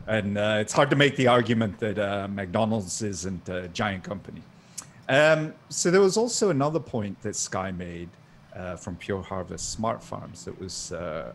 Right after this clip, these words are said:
uh, quite interesting. Um, of cour-, uh, there are three core disciplines when wanting to be part of the C E A sector, uh, serving a market. Designing a c-, construction, so building the farm and designing the farm is something we do quite a bit of.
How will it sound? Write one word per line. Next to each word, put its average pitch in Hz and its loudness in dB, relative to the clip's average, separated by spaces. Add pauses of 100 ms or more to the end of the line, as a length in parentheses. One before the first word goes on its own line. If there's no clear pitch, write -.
uh, 90 -12 (300)
quite 156 4
interesting. 95 -4 (540)
Um, 98 -4 (440)
of 110 -6
cour-, 156 -2
uh, 131 0 (320)
there 139 -2
are 131 0
three 190 4
core 165 6
disciplines 107 -4
when 98 -6
wanting 107 0
to 104 -4
be 98 -8
part 101 -4
of 92 -8
the 92 -12
C 98 -8
E 90 -6
A - -8
sector, - -14 (520)
uh, 78 -10
serving 92 -6
a 87 -6
market. 87 -12 (260)
Designing 143 0
a 139 -4
c-, - -20 (320)
construction, 107 -6 (100)
so - -10 (140)
building 104 -2
the 95 -6
farm 85 -8
and 85 -12
designing 92 -10
the 92 -14
farm - -14
is 110 -14
something 101 -12
we 95 -8
do 95 -10
quite 104 -4
a 85 -10
bit 78 -12
of. 64 -14